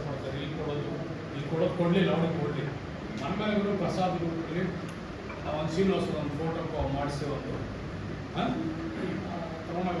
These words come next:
ಅವ್ರಿಗೆ ಪ್ರಸಾದ ಕೊಡುವಂಥ ಒಂದು ಹೆಣ್ಮಕ್ಳಿಗೆ ಒಂದು ಗ್ರೂಪ್ ಮಾಡಿ ಅವ್ರಿಗೆ ಅದು ಮನೆ ಮನೆಗೂ ಮನೆ ಮನೆಗೂ ಅದೊಂದು ಪ್ರಯೋಗನ ಮಾಡ್ಬೇಕು. ಹಿಂಗೆ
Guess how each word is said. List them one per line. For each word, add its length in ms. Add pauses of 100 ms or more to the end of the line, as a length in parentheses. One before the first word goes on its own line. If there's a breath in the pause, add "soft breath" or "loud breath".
ಅವ್ರಿಗೆ 260
ಪ್ರಸಾದ 280 (140)
ಕೊಡುವಂಥ 380 (160)
ಒಂದು 180 (1120)
ಹೆಣ್ಮಕ್ಳಿಗೆ 560
ಒಂದು 200
ಗ್ರೂಪ್ 220 (100)
ಮಾಡಿ 260
ಅವ್ರಿಗೆ 260
ಅದು 100 (260)
ಮನೆ 180
ಮನೆಗೂ 260 (200)
ಮನೆ 160
ಮನೆಗೂ 400 (600)
ಅದೊಂದು 400 (280)
ಪ್ರಯೋಗನ 400 (120)
ಮಾಡ್ಬೇಕು. 360 (440)
ಹಿಂಗೆ 240